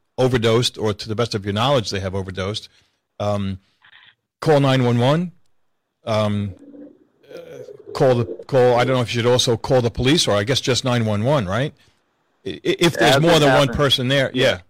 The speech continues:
Speaker 1: go ahead.
Speaker 2: No, th-, immediately, I was just gonna play off of what you said. I, immediately when it's observed,
Speaker 1: Yeah.
Speaker 2: call nine one one as fast as you can,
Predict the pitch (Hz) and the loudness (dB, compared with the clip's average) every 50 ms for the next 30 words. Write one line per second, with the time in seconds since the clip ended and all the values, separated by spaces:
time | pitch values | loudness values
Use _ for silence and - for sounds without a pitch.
0 | _ - 135 131 123 123 110 90 - _ _ _ _ _ _ _ _ _ _ _ | _ -4 -2 0 0 0 -2 -4 -6 _ _ _ _ _ _ _ _ _ _ _
1 | _ _ _ _ _ _ _ _ _ _ _ _ _ - 156 151 151 147 135 127 | _ _ _ _ _ _ _ _ _ _ _ _ _ -4 -2 0 2 2 0 -2
2 | 143 147 - 143 151 170 185 185 165 151 123 123 120 117 123 117 113 - 139 131 | -4 -6 -10 -10 -10 -8 -8 -8 -8 -8 -6 -6 -4 -2 -2 -4 -4 -8 -14 -14
3 | - - 147 117 110 _ - 131 127 123 120 120 - 120 110 107 95 104 - - | -12 -10 -10 -10 -8 _ -4 -2 0 0 0 -2 -4 -6 -10 -10 -10 -12 -10 -8
4 | 117 101 98 - 107 120 - _ - 95 - _ _ _ - 139 131 139 147 165 | -8 -8 -6 -6 -6 -6 -8 _ -16 -20 -20 _ _ _ -10 -8 -8 -6 -6 -8
5 | 190 208 214 208 185 185 180 185 180 175 - - _ _ _ _ _ 104 123 135 | -6 -4 -2 -2 -2 0 0 -2 -2 -4 -6 -10 _ _ _ _ _ -8 -6 -4
6 | 143 143 135 120 - 123 107 104 104 104 120 117 110 98 90 80 _ _ _ _ | -2 -2 -4 -4 -6 -8 -12 -8 -4 0 0 2 2 0 -2 -4 _ _ _ _
7 | _ _ - 110 107 101 90 87 _ _ _ _ _ - 160 170 165 160 156 156 | _ _ -14 -10 -10 -10 -10 -10 _ _ _ _ _ -2 0 0 0 2 0 0
8 | 151 147 143 139 135 135 127 127 127 127 117 110 107 - _ 135 123 120 117 - | 0 -2 -2 -4 -4 -4 -2 -2 -2 -2 -2 -6 -10 -10 _ -4 -4 -4 -4 -6
9 | - 117 - 117 113 104 _ - 120 113 107 98 92 90 | -10 -20 -18 -16 -16 -16 _ -14 -14 -12 -12 -12 -14 -16